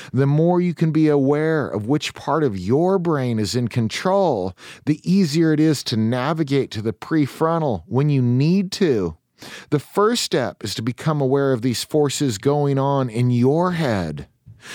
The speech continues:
Some people call these two parts of your brain fast brain and slow brain.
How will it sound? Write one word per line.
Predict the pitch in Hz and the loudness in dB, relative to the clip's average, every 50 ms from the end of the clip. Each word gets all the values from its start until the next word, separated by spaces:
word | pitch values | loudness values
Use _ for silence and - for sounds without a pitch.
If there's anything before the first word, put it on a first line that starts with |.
| - - | -16 -10
Some | - - - 208 214 214 214 | -6 -2 0 0 2 0 0
people | - - 214 214 214 202 170 143 | 0 0 -2 -2 0 0 -2 -2
call | - - 165 123 147 151 143 | -2 -2 -2 0 0 0 0
these | 151 147 131 - | 0 -2 -2 -2
two | - - 175 160 | -2 -2 -2 -2
parts | - - 165 165 160 - - | -2 -2 -2 -2 -2 -4 -6
of | 151 143 | -4 -2
your | 147 147 147 | 0 -2 0
brain | 135 151 147 147 151 160 165 170 165 - | 0 0 0 0 2 0 2 0 0 -2
fast | - _ - 127 117 139 156 - - - | -2 _ -4 -2 -2 -2 -2 -4 -6 -6
brain | - 170 165 160 165 165 165 170 165 - - | -2 -2 0 0 0 0 2 0 0 -2 -2
and | - 110 - | -4 -2 -2
slow | - - - 123 117 117 123 135 143 | -2 -2 0 0 2 4 4 2 2
brain. | 123 123 117 101 95 92 87 87 85 85 80 | 2 2 2 2 2 0 0 0 0 -2 -2